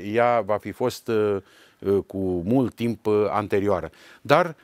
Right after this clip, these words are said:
să procedem începând totuși din acel an. Ce anume ne împărtășește nouă anul o mie cinci sute șaptezeci și unu, confirmându-ne existența mănăstirii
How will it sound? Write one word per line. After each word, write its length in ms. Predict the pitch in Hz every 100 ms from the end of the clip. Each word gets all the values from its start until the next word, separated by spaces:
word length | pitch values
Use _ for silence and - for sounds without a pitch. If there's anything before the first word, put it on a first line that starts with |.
| _ _
să 200 | - 160
procedem 720 | - 151 - 180 165 160 151 _ -
începând 500 | 151 151 147 - 147 - _
totuși 340 | 160 156 131
din 220 | 120 156 -
acel 380 | 131 - 135
an. 340 | 117 117 92 - _ _ _ _ _
Ce 320 | - - 175
anume 360 | 143 139 139 127
ne 340 | 123 123 117 -
împărtășește 800 | 110 113 110 110 107 131 113 113
nouă 400 | 110 107 95 92
anul 300 | 107 113 107
o 40 |
mie 160 | 107 107
cinci 180 | 95 107
sute 120 | -
șaptezeci 500 | - 107 - 92 95
și 100 | -
unu, 180 | 127 127
confirmându-ne 720 | 127 104 117 110 139 131 120
existența 600 | 98 101 - 127 117 110
mănăstirii 680 | 104 98 90 - 117 113